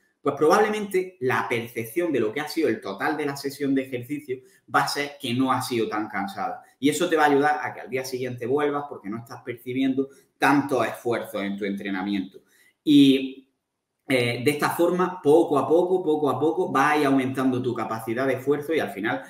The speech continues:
vas a poder hacer mucho más de lo que hacías al principio. Y esas son así como algunas de las barreras, como lo que acabo de comentar, elegir el sitio en el que entrenas, como, eh, lo de la baja tolerancia a la frustración,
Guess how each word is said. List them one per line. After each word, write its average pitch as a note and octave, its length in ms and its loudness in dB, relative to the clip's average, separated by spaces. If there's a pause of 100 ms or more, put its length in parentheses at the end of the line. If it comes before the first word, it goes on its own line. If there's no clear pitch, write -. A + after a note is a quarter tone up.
(140)
vas B2+ 200 2
a - 40 2
poder B2+ 200 0
hacer A#2+ 220 -4
mucho C3 500 0
más C3+ 260 -2 (140)
de A2+ 160 -2
lo G#2 140 -2
que G2+ 100 -4
hacías G#2+ 420 -4
al G2 140 -6
principio. - 540 -18 (580)
Y D3 120 2
esas G3 200 0
son F#3 220 4
así E3+ 300 2
como C3+ 440 2 (140)
algunas C#3 380 2
de C3+ 80 2
las A2+ 180 0
barreras, C3+ 420 -2
como F#2 240 -6
lo F2+ 200 -8
que G2 120 -6
acabo A2+ 280 -2
de A2 100 -4
comentar, G2+ 520 -6
elegir A2+ 440 -2
el G2+ 60 -4
sitio C3 380 0
en A2+ 60 0
el G#2 140 -2
que G2+ 60 -6
entrenas, C#3+ 720 0
como, G2+ 340 -4 (180)
eh, G2+ 360 2
lo G#2+ 100 2
de G#2+ 80 0
la F#2+ 80 0
baja A2+ 320 -2
tolerancia A2+ 480 -2
a G#2 40 0
la G#2 100 -4
frustración, A2 600 -6